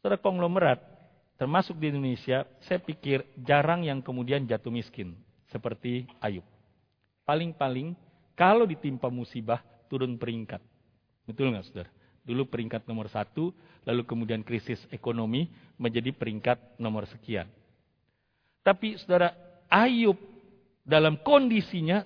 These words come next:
dia tidak tahu kisah di belakang layar. Tapi inilah hakikat Tuhan kita.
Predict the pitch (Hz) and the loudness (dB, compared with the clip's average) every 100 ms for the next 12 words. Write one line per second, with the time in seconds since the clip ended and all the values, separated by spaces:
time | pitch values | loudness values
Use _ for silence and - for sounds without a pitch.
0 | - 233 330 339 277 - 240 294 311 240 | -2 -2 -2 0 0 2 -2 -2 -4 -6
1 | - 190 180 175 175 180 180 160 135 - | -4 -2 0 0 0 -2 0 0 -2 -4
2 | - _ _ _ _ _ _ - 240 254 | -14 _ _ _ _ _ _ 0 0 2
3 | 262 285 269 240 247 - 269 262 - 247 | -2 0 0 2 0 -4 -6 -6 -4 -6
4 | - - - 240 175 214 196 151 160 | -6 -18 -6 -4 -2 -4 -4 -4 -4